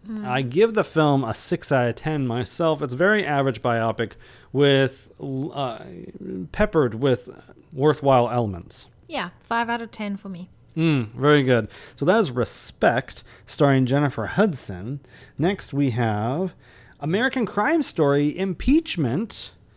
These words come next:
Speaker 1: Mm-hmm.
Speaker 2: which, is this the third season of American
Speaker 1: I believe
Speaker 2: Crime
Speaker 1: so,
Speaker 2: Story?
Speaker 1: yeah. The first one was O J. The second one,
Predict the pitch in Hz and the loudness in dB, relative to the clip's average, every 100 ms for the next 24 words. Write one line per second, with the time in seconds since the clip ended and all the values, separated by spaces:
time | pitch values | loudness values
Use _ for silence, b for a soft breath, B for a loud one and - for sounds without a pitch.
0 | 208 196 220 151 151 - 175 - 277 - | -16 -12 -6 -2 -2 -4 -8 -6 -8 -4
1 | - - - 156 196 254 247 - 262 254 | -6 -4 0 2 2 -2 -6 -8 -6 -4
2 | 277 269 262 262 277 240 262 269 247 254 | -4 -2 -4 -6 -6 -4 -4 -4 -2 0
3 | 247 233 254 233 196 190 208 190 185 180 | 0 0 -2 -2 -2 -2 -4 -4 -4 -6
4 | 190 185 185 - 240 240 - 226 214 202 | -6 -8 -8 -4 -4 -4 -6 -4 -2 -4
5 | 190 185 180 - 208 190 196 190 185 185 | -4 -6 -6 -4 -2 -4 -4 -6 -4 -4
6 | 185 180 180 - 208 202 - 226 214 202 | -6 -8 -10 -10 -12 -14 -12 -8 -8 -8
7 | 185 185 180 180 180 180 | -8 -8 -6 -6 -6 -8